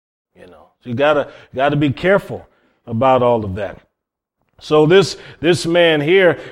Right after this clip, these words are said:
he decided he's gonna be the judge and the jury and grab this man by the throat. And then you can, you can also see that he put the man in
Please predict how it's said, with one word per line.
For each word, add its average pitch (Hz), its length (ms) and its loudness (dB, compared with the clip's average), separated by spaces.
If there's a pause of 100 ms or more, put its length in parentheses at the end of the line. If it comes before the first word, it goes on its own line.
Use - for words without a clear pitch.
he 180 160 0
decided 165 480 0
he's 180 220 2
gonna 156 200 0
be 151 120 2
the 139 120 2
judge 147 380 2
and 156 200 -2
the 143 60 0
jury 156 500 4
and 156 100 0
grab 151 320 2
this 147 260 -4
man 147 380 -2 (200)
by 135 260 0
the 123 120 -2
throat. 190 420 2 (180)
And 139 200 -2
then 151 220 2
you 160 140 2
can, 139 260 -4 (120)
you 147 160 4
can 139 160 0
also 165 440 2
see 156 400 0 (160)
that 147 180 0
he 151 160 0
put 202 420 -2
the 170 120 -2
man 151 500 0 (220)
in 175 540 -2